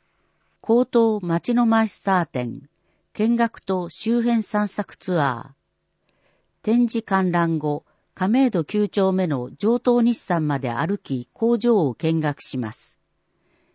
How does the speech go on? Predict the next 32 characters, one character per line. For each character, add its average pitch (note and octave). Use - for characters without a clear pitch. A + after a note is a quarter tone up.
液 -
体 A#3+
窒 B3
素 F3
を C#3
使 -
っ E3
た D3
花 G3+
や G#3
ボ F3+
ー G#3+
ル G#3
の F#3+
凍 A3+
結 A3+
実 G#3+
験 D3+
も B2+
体 E3+
験 D#3+
で C3+
き C3+
ま A#2
す。 -
日 F#3+
時、 A#2+
七 -
月 A#3
十 G#3
一 F3+
日 E3